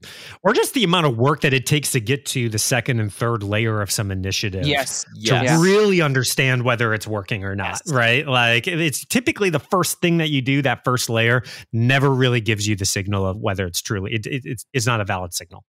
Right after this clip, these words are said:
Speaker 2: Yeah. I think that's a really great context in Moonshot. Whenever I think of Moonshot, I actually think of it as, do I have historical context on this thing or not? And so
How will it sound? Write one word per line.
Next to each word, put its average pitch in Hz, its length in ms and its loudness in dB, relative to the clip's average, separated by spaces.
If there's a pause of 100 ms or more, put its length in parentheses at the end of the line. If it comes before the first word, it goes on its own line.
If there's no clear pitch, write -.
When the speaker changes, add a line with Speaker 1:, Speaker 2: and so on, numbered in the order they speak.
Speaker 2:
Yeah. 120 240 -2 (260)
I 180 140 4
think 233 140 2
that's 156 160 2
a 170 40 4
really 165 120 4
great 139 160 0
context 143 400 0
in 120 80 0
Moonshot. 131 320 0
Whenever 233 240 2
I 214 80 2
think 175 200 0
of 139 60 0
Moonshot, 139 420 0
I 135 120 2
actually 170 260 0
think 135 240 0
of 123 100 -2
it 123 160 0
as, 117 380 0
do 127 160 -2
I 113 60 0
have 120 100 -4
historical 135 340 -2
context 127 600 -4
on 110 480 -2
this 120 280 -2
thing 113 320 -2
or 101 80 -2
not? 101 400 0
And 127 140 -4
so 113 480 -2